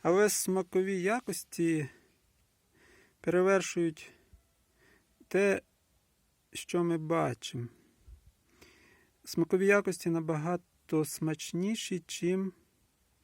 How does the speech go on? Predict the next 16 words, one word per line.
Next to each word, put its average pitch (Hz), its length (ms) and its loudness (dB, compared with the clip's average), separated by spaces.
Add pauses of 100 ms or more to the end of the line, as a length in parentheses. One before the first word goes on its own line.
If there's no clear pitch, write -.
(600)
передає 160 440 4
зовнішній 160 500 -2
вигляд. 135 580 -6 (1500)
Взагалі, 175 460 2
за 185 160 4
тридцять 185 420 -2
років 180 280 0
своєї 156 380 -2
практики 165 760 -2 (600)
садівника 151 840 -2 (580)
смачніших 175 680 -2
літніх 180 380 -4
яблук 196 360 -2
я 160 80 0
не 160 120 0
зустрічав. 151 680 -8